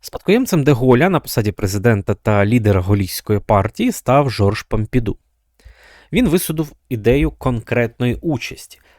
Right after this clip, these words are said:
тобто зміцнення матеріальної зацікавленості робітників у результатах своєї праці. Таким чином, уряд прагнув попередити повторення соціального вибуху шістдесят восьмого року.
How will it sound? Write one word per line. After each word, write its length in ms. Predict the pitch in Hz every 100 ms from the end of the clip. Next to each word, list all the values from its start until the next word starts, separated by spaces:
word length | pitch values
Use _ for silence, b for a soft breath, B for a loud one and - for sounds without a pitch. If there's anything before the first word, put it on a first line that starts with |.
| b
тобто 280 | 220 - 127
зміцнення 640 | 117 170 - - 147 139
матеріальної 640 | 120 - 143 160 110 98
зацікавленості 760 | 95 - - 98 95 95 95 110
робітників 680 | 104 98 - 110 - 262 117
у 40 |
результатах 580 | 107 95 90 135 156 135
своєї 360 | - 101 101
праці. 440 | 104 - - - - _ _ _ _ _ _ _ b b b b _
Таким 240 | - 117
чином, 320 | - 262 208 -
уряд 280 | 160 175
прагнув 440 | - 113 127 139 -
попередити 680 | 123 - 101 110 131 -
повторення 840 | 135 - 127 - 107 107 117 113 110
соціального 580 | 98 - 110 98 95
вибуху 400 | 92 135 139 135
шістдесят 460 | 127 110 98 - -
восьмого 380 | 101 - 113 113
року. 320 | 98 -